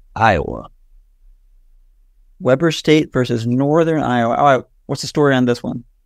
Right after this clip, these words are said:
Speaker 1: Uh, Ohio State, uh, they won over U-, uh, over U N I thirty to nine. So, no big there.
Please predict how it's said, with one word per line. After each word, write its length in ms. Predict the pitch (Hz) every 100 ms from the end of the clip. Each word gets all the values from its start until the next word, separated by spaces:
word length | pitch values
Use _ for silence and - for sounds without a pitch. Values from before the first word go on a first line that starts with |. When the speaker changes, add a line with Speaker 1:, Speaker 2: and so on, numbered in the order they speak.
| _ _ _ _ _ -
Speaker 1:
Uh, 640 | 117 120 120 120 117 110 - _ _ _ _ _ - _ _
Ohio 280 | 113 147 170
State, 600 | - 160 160 160 151 - _ _ _
uh, 300 | 113 120 123
they 180 | 113 117
won 540 | 117 123 139 143 139 127
over 260 | 123 123
U-, 320 | 117 117 123
uh, 300 | 92 104 104 -
over 200 | 107 110
U 200 | 107 120
N 80 | 110
I 320 | 95 95 95
thirty 260 | - 104 104
to 80 |
nine. 480 | 92 92 87 82 92 - _ - _
So, 500 | - 104 92 87 110 - _ _ _ _ _
no 140 | 107 101
big 240 | 101 90 -
there. 400 | 95 87 85 92